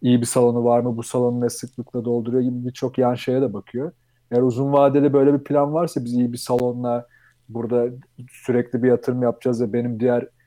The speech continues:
ikinci teorim hani iki sene so-, iki sezon sonra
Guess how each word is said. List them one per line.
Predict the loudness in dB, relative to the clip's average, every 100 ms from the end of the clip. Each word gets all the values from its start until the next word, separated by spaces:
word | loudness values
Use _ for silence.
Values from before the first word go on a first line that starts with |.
| _ _
ikinci | -16 -12 -10 -4
teorim | 0 0 0
hani | -4 -6
iki | -8 -6
sene | -2 0 0
so-, | -2 -4
iki | -4 -4
sezon | 0 2 0
sonra | 2 2 2 2